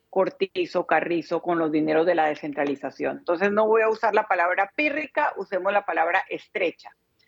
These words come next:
Y depende, dependiendo de la fuerza que muestre José Isabel Blandón, esa alianza quedaría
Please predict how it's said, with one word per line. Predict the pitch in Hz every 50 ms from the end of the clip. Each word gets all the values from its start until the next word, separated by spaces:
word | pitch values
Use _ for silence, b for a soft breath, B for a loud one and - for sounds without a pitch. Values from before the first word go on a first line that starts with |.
| _ _ _ _ _ _ _
Y | - 214 214 214 208 202 202 196 196 190 180 - - _ _ -
depende, | 202 190 214 208 - _ - 226 220 226 226 220 214 254 269 277 - - - _ _ -
dependiendo | 180 175 - - 190 190 190 180 196 190 196 202 208 233
de | 247 247
la | 214 185 180
fuerza | - - 202 190 185 190 - 220 220
que | - 226
muestre | 190 180 175 170 165 156 - - 202 202 202 208
José | 190 185 190 - 185 165
Isabel | 151 - 165 151 151 160 156
Blandón, | 156 175 175 180 190 180 190 180 175 175 185 180 - _ _ _ _ _ _ _ _ _ _ _ _ - - - _
esa | 202 190 160 - 190 185
alianza | 185 190 190 185 180 170 - 190 175
quedaría | - 196 165 156 151 147 156 156 156 151 151 156 -